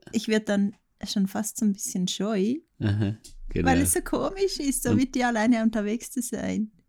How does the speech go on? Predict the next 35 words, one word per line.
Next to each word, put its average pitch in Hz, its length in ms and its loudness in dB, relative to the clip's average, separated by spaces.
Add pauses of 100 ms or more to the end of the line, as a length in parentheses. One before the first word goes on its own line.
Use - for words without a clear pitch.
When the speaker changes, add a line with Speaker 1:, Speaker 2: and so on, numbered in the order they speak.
(120)
Speaker 2:
Mhm. 104 320 4 (180)
Speaker 1:
<laughs> - 140 -20
Aber 220 180 -2
irgendwie 349 320 0
hat 226 180 -4
es - 120 -8
ja 185 140 -4
was 185 160 -4
Schönes. - 560 -4 (400)
Speaker 2:
Ja, 98 140 0
es 95 80 -2
Speaker 1:
Ist - 80 -2
ja 104 60 6
Speaker 2:
wurde 156 160 6
ja 208 100 6
Speaker 1:
wie 214 80 4
Speaker 2:
dann 98 160 2
auch 107 200 -4
immer 101 180 -2
schöner. 104 420 -6 (160)
Speaker 1:
Ja, 185 280 -6
jetzt, - 580 -6 (560)
ja, 202 160 -2
und 185 180 -2
am 175 80 -2
zweiten 196 320 0
Tag 175 320 -4 (880)
gewöhnt 175 400 0
man 190 140 -2
sich - 200 -8
langsam - 420 -6
dran, - 260 -6
denke - 340 -10
ich, - 300 -14 (260)
oder? 247 380 0